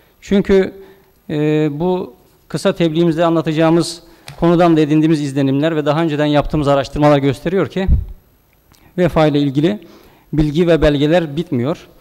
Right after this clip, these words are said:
Arşivler Vefa kaynıyor. Dolayısıyla bundan sonraki sempozyumlara da oldukça malzeme olduğu kanaatindeyim. Ee, bizim Vefa Hanı da şu anda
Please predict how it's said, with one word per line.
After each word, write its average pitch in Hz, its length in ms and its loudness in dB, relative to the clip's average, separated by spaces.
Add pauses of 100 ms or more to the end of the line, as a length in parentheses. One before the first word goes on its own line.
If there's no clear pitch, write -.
(380)
Arşivler 160 500 -2
Vefa 151 300 2
kaynıyor. 123 520 -2 (220)
Dolayısıyla 165 460 -2
bundan 165 220 0
sonraki 165 500 -2 (260)
sempozyumlara 156 640 -2
da 170 60 -2
oldukça 160 320 -2
malzeme 156 400 2
olduğu 127 180 0
kanaatindeyim. 123 600 -2 (840)
Ee, 135 720 -6 (1200)
bizim 208 220 0
Vefa 208 340 4
Hanı 208 220 2
da 202 120 2
şu - 160 4
anda 185 480 0